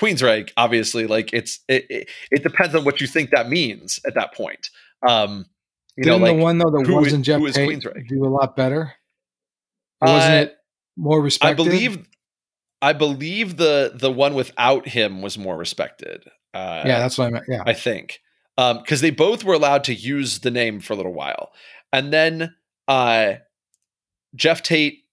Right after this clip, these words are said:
Speaker 1: decided to, like, he, they, they worked it out. However they worked it out, they worked it out. And then he, uh,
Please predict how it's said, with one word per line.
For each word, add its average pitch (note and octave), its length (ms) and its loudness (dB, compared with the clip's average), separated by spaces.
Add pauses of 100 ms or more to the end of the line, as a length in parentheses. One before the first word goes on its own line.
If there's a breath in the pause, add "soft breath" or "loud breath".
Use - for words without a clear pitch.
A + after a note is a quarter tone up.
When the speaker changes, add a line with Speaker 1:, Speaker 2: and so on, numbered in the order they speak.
(840)
Speaker 1:
decided C3+ 640 0
to, B2 140 -2
like, G#2+ 440 -4 (160)
he, - 240 -10
they, D#3 220 2
they D3+ 160 2
worked F3+ 380 -2
it C3+ 80 2
out. F#2+ 300 -2
However D3+ 380 2
they D#3+ 120 0
worked C3+ 260 -2
it B2 80 0
out, G#2+ 160 0
they A#2 100 -2
worked A2+ 280 -6
it A2+ 80 4
out. G2 320 -2 (480 loud breath)
And C3+ 200 0
then B2+ 220 0
he, F#3 720 -6 (340 soft breath)
uh, A2 400 0